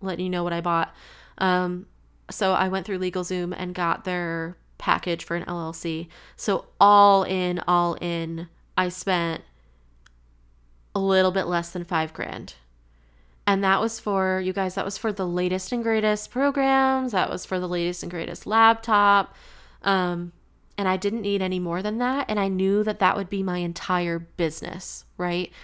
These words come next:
So that's why I was willing to spend that much. Um, but again, I wanna stress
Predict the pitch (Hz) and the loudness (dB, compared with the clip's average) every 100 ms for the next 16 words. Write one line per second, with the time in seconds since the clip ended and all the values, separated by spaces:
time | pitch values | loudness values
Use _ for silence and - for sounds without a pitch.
0 | - - 190 208 220 214 202 190 180 180 | -12 -4 2 2 4 2 2 0 -2 -2
1 | 180 180 175 170 180 - 170 175 185 202 | 0 0 -4 -6 -8 -4 -4 -2 -4 -2
2 | 220 233 - - - - - - - 208 | -4 -4 -8 -12 -16 -20 -20 -20 -2 2
3 | 185 175 175 202 196 - - 233 202 185 | 2 0 -2 -2 -2 -4 2 4 4 0
4 | 190 - 185 185 180 - 185 175 - | -4 -2 0 -2 -4 -2 -2 -2 -4